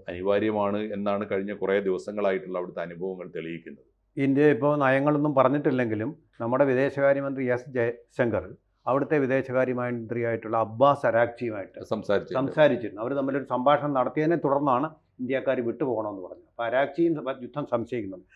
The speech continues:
Speaker 2: അതുപോലെ പ്രധാനപ്പെട്ട ഒരു കാര്യം അരാക്ചിയുമായിട്ട് ബന്ധപ്പെട്ട് അരാക്ചി തുടർച്ചയായിട്ട് ട്രംപിൻ്റെ പ്രതിനിധിയായിട്ടുള്ള സ്റ്റീവ്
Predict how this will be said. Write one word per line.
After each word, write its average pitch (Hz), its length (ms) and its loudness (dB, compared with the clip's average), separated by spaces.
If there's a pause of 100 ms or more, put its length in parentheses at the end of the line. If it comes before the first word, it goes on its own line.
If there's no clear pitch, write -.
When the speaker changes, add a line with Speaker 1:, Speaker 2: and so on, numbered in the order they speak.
(140)
Speaker 2:
അതുപോലെ 160 200 6
പ്രധാനപ്പെട്ട 165 540 6
ഒരു 156 180 6
കാര്യം 135 300 6
അരാക്ചിയുമായിട്ട് 131 640 2
ബന്ധപ്പെട്ട് 110 540 -2 (360)
അരാക്ചി 147 800 4 (120)
തുടർച്ചയായിട്ട് 139 640 6
ട്രംപിൻ്റെ 143 760 2
പ്രതിനിധിയായിട്ടുള്ള 123 680 2
സ്റ്റീവ് 175 540 2